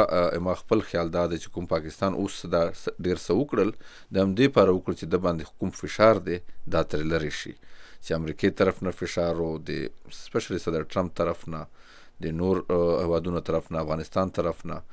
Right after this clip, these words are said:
نو هغه فشار لرې کولو لپاره او دنیا ته دا ښودلو لپاره چې مونږ خو لګیا یو، خپل کوششونه کوو چې څومره مونږ وس دی. خو پاکستان یې ما په خیال نور هم ډېر څه کولی شي او کوي به، او کول به، آه،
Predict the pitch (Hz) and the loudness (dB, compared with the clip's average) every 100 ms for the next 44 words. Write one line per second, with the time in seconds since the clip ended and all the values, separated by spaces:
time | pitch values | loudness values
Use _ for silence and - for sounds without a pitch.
0 | - - - 90 85 98 98 90 101 98 | -16 -18 -12 -2 2 2 2 2 4 6
1 | 92 87 - 95 107 - 95 92 90 80 | 4 2 2 4 2 4 4 4 4 2
2 | 85 90 87 82 85 - 85 95 95 - | -2 -2 -2 -2 -2 -2 -4 0 -2 0
3 | 82 82 80 78 80 82 - 85 80 80 | 0 -2 -4 -6 -6 -8 -8 -8 -6 -6
4 | 78 82 82 107 - - - 80 - 92 | -2 0 0 -2 -6 -8 -4 -4 -4 -10
5 | - 82 - - 90 82 - 90 - 80 | -8 -6 -6 -6 -4 -4 -2 -2 -2 -8
6 | - 82 80 80 80 80 78 - 82 - | -8 -6 -4 -4 -8 -8 -8 -2 -2 -4
7 | - - - - - - - 80 95 92 | -12 -12 -14 -16 -14 -10 -4 2 2 2
8 | - 120 107 101 98 - 95 92 98 95 | 0 2 2 0 0 2 2 2 0 0
9 | 87 87 - 90 87 90 101 - 107 101 | 0 0 -2 -4 -2 0 0 -4 -6 -6
10 | - - 78 - 85 90 101 104 107 - | -8 -6 -4 -4 -2 0 2 2 0 -4
11 | - - - - - 80 92 - 92 107 | -16 -16 -18 -16 -4 -2 0 4 8 8
12 | 95 98 98 - - 90 | 8 6 6 6 4 4